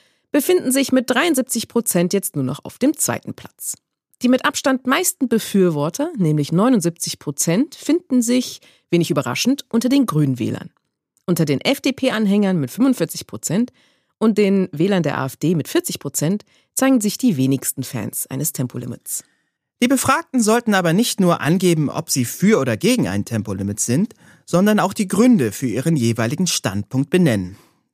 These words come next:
Speaker 2: Bei den Befürwortern steht mit großem Abstand der Sicherheitsaspekt mit vierundachtzig Prozent an oberster Stelle. Aber auch der Umweltaspekt hat deutlich an Gewicht gewonnen. So erhoffen sich neunundfünfzig Prozent der Befürworter eine geringere Umweltbelastung,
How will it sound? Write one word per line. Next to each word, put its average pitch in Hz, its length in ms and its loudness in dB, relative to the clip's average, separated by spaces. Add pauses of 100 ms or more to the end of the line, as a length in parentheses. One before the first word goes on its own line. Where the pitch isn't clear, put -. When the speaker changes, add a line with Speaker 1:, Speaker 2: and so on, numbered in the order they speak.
(120)
Speaker 2:
Bei 220 160 2
den 214 240 0
Befürwortern 247 760 2
steht - 300 -2
mit 139 160 -6
großem 214 480 2
Abstand - 500 -2
der 160 120 2
Sicherheitsaspekt 131 960 -2
mit 135 160 -4
vierundachtzig 233 840 -2
Prozent 101 520 -4
an - 100 -10
oberster 113 440 -6
Stelle. 90 440 -6 (400)
Aber 226 240 0
auch 247 100 2
der 208 160 0
Umweltaspekt 175 880 0
hat 170 220 -2
deutlich 226 520 0
an 117 160 0
Gewicht 131 380 -4
gewonnen. 104 480 -2 (420)
So 220 160 4
erhoffen 233 320 2
sich 202 220 0
neunundfünfzig 226 720 0
Prozent 143 380 -2
der 135 80 -4
Befürworter 135 800 -2
eine 117 220 0
geringere 117 520 -2
Umweltbelastung, 117 920 0